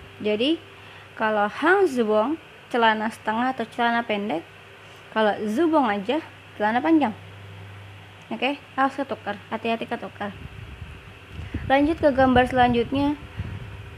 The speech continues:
Ayo, kalau yang pertama, no-, eh, gambar tujuh ini celana panjang.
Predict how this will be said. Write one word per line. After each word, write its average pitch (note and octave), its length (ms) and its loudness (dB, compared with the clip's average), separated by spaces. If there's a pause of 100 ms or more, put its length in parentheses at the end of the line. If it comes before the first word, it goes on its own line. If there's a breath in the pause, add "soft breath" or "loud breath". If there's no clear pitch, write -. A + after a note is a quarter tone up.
(140)
Ayo, A#3 260 2
kalau A3+ 240 4
yang A3+ 160 2
pertama, A3+ 480 -2
no-, A3 240 -4
eh, G#3+ 220 -2
gambar A3 340 2
tujuh A3 460 2
ini D4+ 260 4 (1300)
celana G#3 180 0
panjang. A#3+ 400 0